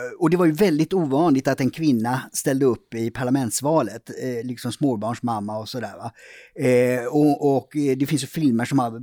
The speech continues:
olika biografiska filmer som har bevisat liksom hur illa behandlad hon blev. Men hon bestämde ju sig för att jag ska aldrig använda,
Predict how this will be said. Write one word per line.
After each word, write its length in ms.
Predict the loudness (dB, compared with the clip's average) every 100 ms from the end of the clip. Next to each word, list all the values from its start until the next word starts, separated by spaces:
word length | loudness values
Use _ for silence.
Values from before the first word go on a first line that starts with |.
| -14 -18 -6 0
olika 380 | 0 0 -2
biografiska 640 | -2 -2 -2 -4 -6 -10 -8
filmer 280 | -4 -2 -2
som 140 | -4
har 280 | -4 -8 -6
bevisat 400 | -4 -2 -4 -8
liksom 260 | -10 -4 -2
hur 160 | -2
illa 320 | -2 -2 -4
behandlad 400 | -6 -4 -4 -2
hon 140 | -2 -2
blev. 220 | -2 -4 -6 -18 -8 0
Men 140 | 4
hon 120 | 4
bestämde 460 | 2 0 2 2 2
ju 60 |
sig 100 | -4
för 120 | 0 0
att 160 | 0
jag 120 | -4
ska 100 | -6
aldrig 960 | -4 0 2 0 -2 0 2 0 -2 -10 -10 -2
använda, 880 | 2 4 4 4 4 4 -2 -6